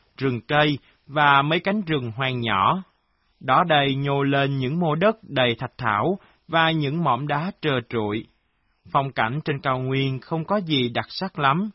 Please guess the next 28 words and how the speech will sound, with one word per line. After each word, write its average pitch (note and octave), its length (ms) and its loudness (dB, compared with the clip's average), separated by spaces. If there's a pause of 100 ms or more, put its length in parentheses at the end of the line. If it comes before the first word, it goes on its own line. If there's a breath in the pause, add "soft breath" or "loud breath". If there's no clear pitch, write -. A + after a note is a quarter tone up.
(420)
Nó G3+ 160 2
mang F#3 300 2
cái G#3+ 120 -2
vẻ E3 160 -2 (180)
chung F#3 300 2
của C#3 200 -4
hầu C3+ 260 0
hết E3+ 380 0
những C3 300 -2
vùng A#2+ 220 -2
đất D3 140 -4 (100)
cao C#3+ 260 2
ở A#2 160 -2
miền C3 260 -4
Skåne. A#2+ 500 -6 (1300)
Người F3 160 2
nào E3 320 4
men F#3 240 0
theo F#3+ 240 -2
con F#3 300 0
đường C3 420 0
lên D3 300 0
cao D#3 220 -2
nguyên D#3 440 0
đều A2 180 -2
hơi A#2+ 160 -6
thất - 240 -12
vọng. A2+ 280 2